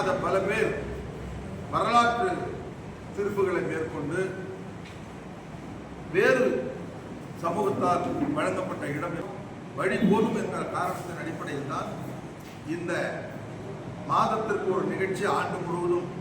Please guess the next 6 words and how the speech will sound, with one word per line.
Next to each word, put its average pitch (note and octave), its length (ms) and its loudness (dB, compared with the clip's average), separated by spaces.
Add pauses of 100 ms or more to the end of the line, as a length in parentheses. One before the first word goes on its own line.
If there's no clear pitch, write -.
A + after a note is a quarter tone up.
என்கிற D3+ 280 -4
அடிப்படையில் C#3+ 580 -2 (680)
இந்த C3+ 200 -6
சென்னப்ப F#3 400 0
நாயக்கர் D#3 380 0
நிகழ்ச்சியை F3+ 420 0